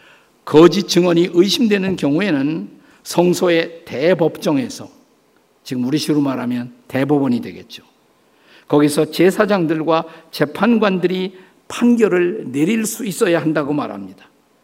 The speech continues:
위증을 막아야 한다는 말입니다. 가짜 증언이 없도록 해야 한다는 것입니다. 자, 십오 절의 말씀을 함께 보시겠습니다. 십오 절 같이 읽습니다. 시작. "사람의 모든 악에 관하여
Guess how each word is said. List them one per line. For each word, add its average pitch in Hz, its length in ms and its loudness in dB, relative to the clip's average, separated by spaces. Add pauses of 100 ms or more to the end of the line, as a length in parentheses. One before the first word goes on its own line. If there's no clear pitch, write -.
(580)
위증을 170 840 2
막아야 110 400 -2
한다는 135 340 -2
말입니다. - 460 -20 (640)
가짜 139 460 0
증언이 135 400 4
없도록 147 580 -2
해야 151 160 -2
한다는 120 300 -6
것입니다. - 340 -20 (840)
자, 135 180 0
십오 226 460 4
절의 190 440 2
말씀을 147 580 -2 (160)
함께 180 400 0
보시겠습니다. 123 720 -4
십오 165 260 0
절 139 220 -2
같이 143 260 -6
읽습니다. 127 420 -6
시작. 156 640 -6 (360)
"사람의 160 420 4
모든 240 640 4
악에 190 300 0
관하여 156 760 -2